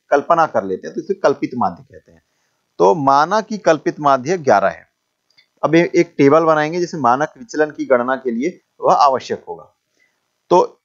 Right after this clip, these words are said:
इसमें हम कुल मिलाकर के छह कॉलम बनाएंगे। पहले कॉलम में लिखेंगे पद, जो कि, जिसे हम X से प्रदर्शित कर रहे हैं।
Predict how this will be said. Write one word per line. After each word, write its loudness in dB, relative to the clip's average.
इसमें 2
हम 0
कुल 2
मिलाकर 2
के -4
छह 0
कॉलम 0
बनाएंगे। -4
पहले -2
कॉलम 2
में -8
लिखेंगे -8
पद, 2
जो -10
कि, -8
जिसे -2
हम 0
X -4
से 0
प्रदर्शित -6
कर 2
रहे 0
हैं। -6